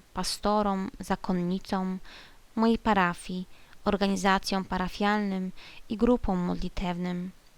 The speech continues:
mojemu duszpasterzowi, biskupowi, papieżowi, całemu Kościołowi. Brak wsparcia, potwierdzenia mojej wartości, złe kazania, małostkowość, brak zainteresowania, brak zachęty,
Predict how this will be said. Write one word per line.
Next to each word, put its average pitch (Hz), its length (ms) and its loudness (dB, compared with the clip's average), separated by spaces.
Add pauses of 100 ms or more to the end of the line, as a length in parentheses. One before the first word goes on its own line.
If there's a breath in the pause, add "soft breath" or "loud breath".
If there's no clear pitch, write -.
(320)
mojemu 202 440 2
duszpasterzowi, 196 1120 -2
biskupowi, 196 840 -2
papieżowi, 185 920 -2 (1300 loud breath)
całemu 254 380 4
Kościołowi. 175 840 -4 (520 loud breath)
Brak 226 260 2
wsparcia, 202 640 0 (120)
potwierdzenia 202 640 2
mojej 196 340 0
wartości, 185 800 -4 (300 loud breath)
złe 226 220 6
kazania, 185 760 0 (320)
małostkowość, 185 1040 -2 (500 soft breath)
brak 196 260 4
zainteresowania, 185 1040 0
brak 175 280 -2
zachęty, 185 680 -4